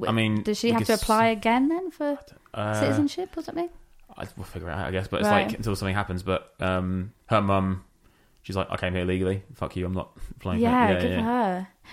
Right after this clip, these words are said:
Speaker 1: I, um, my best friend, she is married a Canadian,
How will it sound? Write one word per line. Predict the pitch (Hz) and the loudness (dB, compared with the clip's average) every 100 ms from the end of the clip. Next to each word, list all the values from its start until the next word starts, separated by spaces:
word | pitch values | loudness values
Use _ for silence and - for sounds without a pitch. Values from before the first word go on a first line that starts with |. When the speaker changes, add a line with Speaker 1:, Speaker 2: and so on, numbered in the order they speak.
| - - | -6 4
Speaker 1:
I, | 226 233 226 | 6 8 6
um, | 214 202 190 | 4 0 -2
my | 208 208 | 0 2
best | 202 196 - | 2 0 2
friend, | 202 190 185 175 180 - | 2 2 2 -2 -8 -10
she | - - 190 185 180 | -10 -4 -2 0 -2
is | 180 | -2
married | 175 175 175 175 | -2 -2 -2 -4
a | |
Canadian, | - 190 185 180 175 170 175 | -2 -2 0 0 -2 -2 -4